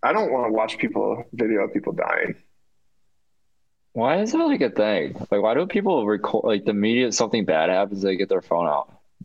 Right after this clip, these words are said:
Speaker 2: Is that just the new era we're in?
Speaker 1: Yeah, I mean, I feel like ever since everybody wanted to get on World Star, you know, it
Speaker 2: Oh, true. I didn't think about that.
Speaker 1: Yeah.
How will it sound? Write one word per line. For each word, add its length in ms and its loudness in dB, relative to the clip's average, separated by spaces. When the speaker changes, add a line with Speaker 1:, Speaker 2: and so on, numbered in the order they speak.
Speaker 2:
Is 100 2
that 220 2
just 200 -2
the 100 0
new 300 2
era 280 2
we're 300 0
in? 140 -4
Speaker 1:
Yeah, 200 4
I 60 2
mean, 120 2
I 60 2
feel 160 2
like 180 0
ever 160 2
since 500 -4
everybody 360 2
wanted 220 0
to 60 0
get 120 2
on 120 -2
World 280 0
Star, 500 -2
you 160 -2
know, 360 -2
it 160 4
Speaker 2:
Oh, 220 4
true. 580 2
I 80 4
didn't 160 0
think 140 2
about 200 0
that. 360 0
Speaker 1:
Yeah. 380 2